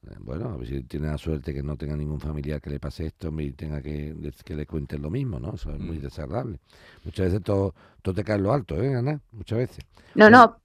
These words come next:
Speaker 3: pero es que la desgracia es que sí lo ha tenido.
Speaker 1: Bueno, pues entonces yo no me alegro de eso. Yo, las desgracias ajenas
Speaker 3: Ni
Speaker 1: no
Speaker 3: yo
Speaker 1: me,
Speaker 3: tampoco.
Speaker 1: no me alegra, no me
Speaker 3: Lo
Speaker 1: alegra.
Speaker 3: que, lo que pasa es que el de estos humanos es muy relativo.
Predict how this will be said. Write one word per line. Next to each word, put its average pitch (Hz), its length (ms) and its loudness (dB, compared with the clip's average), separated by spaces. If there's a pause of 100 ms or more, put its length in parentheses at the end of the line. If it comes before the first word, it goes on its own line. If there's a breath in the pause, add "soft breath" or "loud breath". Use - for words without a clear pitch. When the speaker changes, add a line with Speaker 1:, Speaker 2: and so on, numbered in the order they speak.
Speaker 3:
pero 226 160 2
es 214 60 -6
que 247 80 -2
la 247 120 4
desgracia 254 400 -2
es 277 60 -10
que 254 100 -4
sí 254 160 -2
lo 226 80 2
ha 202 60 -2
tenido. 180 440 -4
Speaker 1:
Bueno, 80 300 -4
pues 69 120 -6
entonces 78 440 -6
yo 76 140 -6
no 78 80 -4
me 73 100 -4
alegro 64 300 -8
de 57 60 -8
eso. 67 160 -16
Yo, 69 240 -8
las 71 160 -8
desgracias 87 420 -4
ajenas 90 200 -2
Speaker 3:
Ni 214 100 0
Speaker 1:
no - 20 -2
Speaker 3:
yo 214 140 4
Speaker 1:
me, - 0 -
Speaker 3:
tampoco. 180 420 -4
Speaker 1:
no 82 80 -2
me - 80 -4
alegra, 60 320 -6
no 64 100 -8
me 62 140 -8
Speaker 3:
Lo 190 140 2
Speaker 1:
alegra. - 0 -
Speaker 3:
que, 196 200 -4 (320)
lo 196 160 0
que 190 100 -4
pasa 196 240 -2
es 226 60 -6
que 233 60 -4
el 214 80 -4
de 220 80 -4
estos 233 180 -2
humanos 220 440 0
es 214 100 -4 (600)
muy 208 160 -2
relativo. 190 540 -2